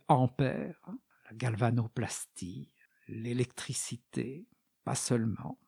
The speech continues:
Depuis dix ans, il est très important à l'Académie des sciences. Cuvier, à cinquante-cinq ans, qui est géologue, zoologue. Gay-Lussac, quarante-six ans,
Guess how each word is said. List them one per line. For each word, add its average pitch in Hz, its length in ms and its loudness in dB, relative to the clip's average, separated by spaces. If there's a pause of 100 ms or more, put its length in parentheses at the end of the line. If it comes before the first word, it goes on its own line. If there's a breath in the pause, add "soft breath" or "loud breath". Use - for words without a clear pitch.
(300)
Depuis - 280 -6
dix 135 400 -2
ans, 147 160 4
il 120 120 0
est - 140 -6
très 151 240 0
important 131 520 0
à 117 60 0
l'Académie 117 520 -6
des 120 160 -6
sciences. - 640 -6 (920 loud breath)
Cuvier, 127 640 8 (220)
à 123 100 -10
cinquante-cinq 127 800 2
ans, 131 220 0
qui - 160 0
est 117 40 2
géologue, 127 640 2 (460)
zoologue. 139 880 2 (280)
Gay-Lussac, 156 800 8 (280)
quarante-six 131 800 0
ans, 151 140 -6